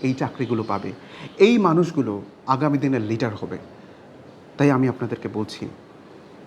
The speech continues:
যে প্রযুক্তির সঙ্গে আমরা থাকবো, প্রযুক্তির সবচেয়ে আপডেট ভার্সনটাও আমাদের জানা থাকবে, কিন্তু আমরা মানুষের মতো করে বাঁচবো,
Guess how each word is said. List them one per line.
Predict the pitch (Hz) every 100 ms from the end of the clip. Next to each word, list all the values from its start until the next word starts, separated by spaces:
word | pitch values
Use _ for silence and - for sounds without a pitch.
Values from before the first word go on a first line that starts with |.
| - - -
যে | 110 92 - - - - - - - - -
প্রযুক্তির | 165 165 208 - 214
সঙ্গে | 175 160
আমরা | 135 127
থাকবো, | - 107 101 95 - - - -
প্রযুক্তির | 151 165 160 156
সবচেয়ে | - 135 - -
আপডেট | - 123 120 151
ভার্সনটাও | 139 127 131 117 110
আমাদের | 101 101 98
জানা | 104 101
থাকবে, | 107 101 98 82 - - - - - -
কিন্তু | 143 151
আমরা | 143 147
মানুষের | 107 107 120 - 120
মতো | 107 104
করে | 98 95
বাঁচবো, | - 98 -